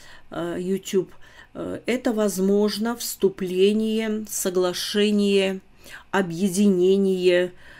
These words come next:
выход замуж, если хотите. Э, Россия, Беларусь, скорее всего, э, будет иметь некие отношения с Россией, которые могут закрепиться уже на бумаге, не просто в разговорах,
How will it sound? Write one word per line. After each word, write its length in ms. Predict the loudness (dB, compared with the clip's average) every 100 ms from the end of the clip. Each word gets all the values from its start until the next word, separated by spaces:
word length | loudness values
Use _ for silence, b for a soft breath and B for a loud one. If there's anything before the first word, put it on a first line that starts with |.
| B
выход 440 | 2 2 2 -2 -2
замуж, 680 | -2 2 4 4 4 4
если 280 | 2 4 2
хотите. 840 | 2 2 0 -2 -2 2 4 4 2 B B B -4
Э, 400 | 2 4 4 4
Россия, 480 | 4 4 6 8 10
Беларусь, 520 | 8 8 8 4 2
скорее 380 | 2 6 8 6
всего, 540 | 4 2 6 6 6 B B B B B -4
э, 160 | -2
будет 400 | 2 4 4 4
иметь 300 | 6 6 6
некие 320 | 4 6 4
отношения 580 | 4 2 2 2 2 2
с 100 | 2
Россией, 480 | 0 0 2 2 2
которые 600 | 2 -2 2 4 6 6
могут 420 | 4 4 4 2
закрепиться 1500 | 0 4 6 6 4 -4 -10 -10 -12 -2 6 6 6 0 2 4
уже 420 | 4 4 4 6
на 280 | 6 6 6
бумаге, 560 | 6 8 8 6 6
не 140 | 6 4
просто 420 | 2 0 0 2
в 60 |
разговорах, 840 | 2 2 4 6 8 6 6 0